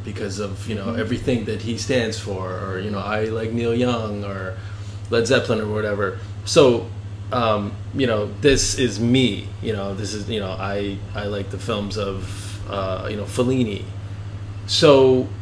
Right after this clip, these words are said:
Speaker 1: we kind of, like, pick teams.
Speaker 2: Mm.
Speaker 1: So I, I, I think whether it's, you know, whether our movies, our, you know, what we wear, our music, I think,
Speaker 2: Mm.
Speaker 1: I think a lot of times people do that.
Speaker 2: And, but I think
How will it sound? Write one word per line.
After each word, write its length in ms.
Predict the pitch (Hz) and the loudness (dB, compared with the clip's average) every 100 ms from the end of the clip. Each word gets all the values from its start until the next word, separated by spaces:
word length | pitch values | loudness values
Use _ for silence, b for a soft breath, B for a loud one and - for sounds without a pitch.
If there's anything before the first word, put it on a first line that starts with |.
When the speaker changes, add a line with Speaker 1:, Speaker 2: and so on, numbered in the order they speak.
| - | -6
Speaker 1:
we 240 | 139 127 135 | 0 2 4
kind 220 | 135 131 | 4 4
of, 140 | 107 | 4
like, 160 | 117 104 | 2 0
pick 180 | 127 110 | -2 -2
teams. 640 | - 147 92 - - - | 2 0 0 -6 -6 -6
Speaker 2:
Mm. 260 | 226 220 202 | -6 -6 -4
Speaker 1:
So 300 | - 107 101 | -2 0 0
I, 140 | 101 107 | 0 -2
I, 120 | 107 107 | 0 0
I 60 | 107 | 0
think 280 | 95 127 107 | 2 2 2
whether 240 | 113 110 | 2 2
it's, 340 | 104 101 - 117 | 0 -2 -4 -4
you 160 | 104 | -4
know, 200 | 101 95 | -2 -2
whether 240 | 95 98 95 | -2 -4 -4
our 120 | 87 | -2
movies, 720 | 101 139 131 123 104 98 104 | 2 2 4 2 2 -4 -4
our, 300 | 107 95 92 - B B B | -4 -2 -2 -4 B B B
you 80 | 110 | 0
know, 60 | |
what 180 | 101 107 | 0 0
we 140 | 107 101 | 0 0
wear, 440 | 110 110 107 101 | 4 4 2 2
our 120 | 95 | 0
music, 640 | 98 113 127 117 98 - - | 0 0 0 0 -4 -6 -8
I 80 | - | -4
think, 240 | 110 101 90 | -2 -2 -2
Speaker 2:
Mm. 220 | - 104 | -4 -2
Speaker 1:
I 40 | |
think 160 | 104 113 | 0 2
a 40 | |
lot 180 | 104 101 | 2 0
of 60 | 104 | 0
times 280 | 113 98 98 | 0 -2 -4
people 300 | - 98 92 | -6 -6 -4
do 220 | 101 123 | 0 2
that. 300 | 98 80 - - B B | 2 -2 -6 -8 B B
Speaker 2:
And, 180 | 240 240 | -6 -2
but 100 | 254 | 0
I 40 | 269 | 0
think 200 | 330 | -2